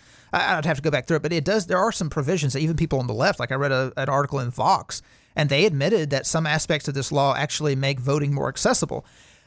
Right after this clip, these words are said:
But if you don't read the, the article and you just hear activists saying that this is trying to disenfranchise black people, you're gonna believe 'em because you were taught in school that white people in Georgia hate black people, they're racist, and they will try to disenfranchise white people at every, gi-, every given opportunity.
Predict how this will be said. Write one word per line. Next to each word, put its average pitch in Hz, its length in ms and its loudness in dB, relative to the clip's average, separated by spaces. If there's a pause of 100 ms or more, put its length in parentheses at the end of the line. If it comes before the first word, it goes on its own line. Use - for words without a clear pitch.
But 214 200 4
if 196 180 0
you 240 120 4
don't 240 160 2
read 226 320 0
the, 151 360 4
the 147 120 -2
article 156 440 0
and 147 80 -2
you 170 120 -2
just 190 180 0
hear 170 160 0
activists 147 460 0
saying 156 300 0
that 139 100 -4
this 165 180 0
is 156 100 0
trying 147 240 0
to 135 80 -4
disenfranchise 131 640 0
black 165 220 2
people, 139 240 -2
you're 170 140 2
gonna 226 160 -2
believe 151 340 0
'em 131 100 0
because 143 400 0 (200)
you 190 180 4
were 240 160 2
taught 196 400 2
in 143 140 -4
school 160 560 0 (280)
that 170 200 2
white 175 240 2
people 185 280 -4
in 151 80 -2
Georgia 139 600 2
hate 180 300 -2
black 151 260 0
people, 135 380 -4
they're 147 180 2
racist, 139 640 0
and 143 220 0
they 147 180 2
will 139 140 0
try 156 180 2
to 135 80 2
disenfranchise 147 800 0
white 131 220 0
people 135 280 -2
at 123 60 -2
every, 139 180 -2
gi-, 156 200 -2
every 147 240 0
given 135 240 0
opportunity. 123 640 -2